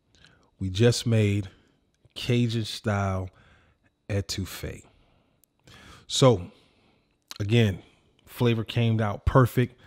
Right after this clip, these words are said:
nice and balanced, not too hot, just the way I like it.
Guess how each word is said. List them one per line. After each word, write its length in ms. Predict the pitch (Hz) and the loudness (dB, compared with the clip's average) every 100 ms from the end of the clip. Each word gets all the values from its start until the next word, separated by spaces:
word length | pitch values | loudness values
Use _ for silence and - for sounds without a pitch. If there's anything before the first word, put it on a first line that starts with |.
| _ - | _ -6
nice 420 | 104 113 110 - | 0 0 0 -2
and 160 | 110 98 | -4 -2
balanced, 640 | 113 113 113 107 - - _ | 0 2 0 -2 -8 -16 _
not 360 | 98 107 104 - | -4 -2 -2 -4
too 220 | - 110 | -2 -2
hot, 480 | 90 - 127 123 - _ _ _ - | -2 2 2 2 -4 _ _ _ -6
just 260 | 117 104 - | -2 -2 -2
the 60 | |
way 220 | 107 110 | -2 0
I 80 | 101 | -2
like 400 | 98 107 110 - | -2 -2 -2 -4
it. 160 | 110 | -8